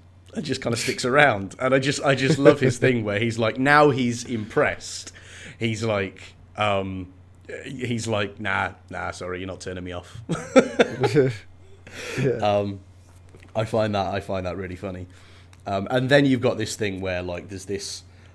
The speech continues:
Speaker 1: uh, they go, everybody goes out for a walk, and Miss Bingley is dissing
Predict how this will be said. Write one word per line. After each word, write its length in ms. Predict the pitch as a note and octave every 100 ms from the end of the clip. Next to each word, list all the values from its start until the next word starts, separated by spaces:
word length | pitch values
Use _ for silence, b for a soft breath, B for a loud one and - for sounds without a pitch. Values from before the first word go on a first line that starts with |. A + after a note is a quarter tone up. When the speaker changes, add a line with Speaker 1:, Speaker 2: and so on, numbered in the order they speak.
| -
Speaker 1:
uh, 320 | G2+ F#2 F#2 F#2+
they 160 | G#2+
go, 240 | G2 A#2 A2
everybody 400 | A#2 A2+ G2+ G2+
goes 240 | G#2 G2
out 180 | F#2 -
for 100 | G2+
a 60 | F#2
walk, 480 | F#2 F2+ D#2+ - - b b b -
and 320 | G#2 G2 G2
Miss 220 | A#2 A#2+
Bingley 460 | - A#2 A2 G2 F#2
is 160 | F#2 F2
dissing 680 | F2+ G#2 - G2 E2+ F2